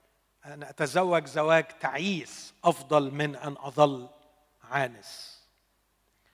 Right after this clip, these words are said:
لأن قيمتها تنبع من زواجها، قيمتها ليست في ذاتها لكن في من يمتلكها،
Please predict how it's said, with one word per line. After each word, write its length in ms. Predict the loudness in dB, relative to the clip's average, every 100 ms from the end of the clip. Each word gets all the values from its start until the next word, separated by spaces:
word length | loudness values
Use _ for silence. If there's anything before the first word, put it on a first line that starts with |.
| _ _
لأن 220 | 4 4
قيمتها 680 | 2 4 6 4 4 6 6
تنبع 540 | 6 4 6 2 2
من 200 | 2 0
زواجها، 720 | 2 4 6 6 4 -10 -14 -20 _ _ _ _ _ _ _ _
قيمتها 360 | 0 0 0 2
ليست 380 | 2 2 -4
في 140 | -2 2
ذاتها 440 | 6 4 4 0
لكن 280 | 0 0 -4
في 180 | -10 -8
من 180 | -6 -4
يمتلكها، 680 | -6 -4 -2 -2 -6 -16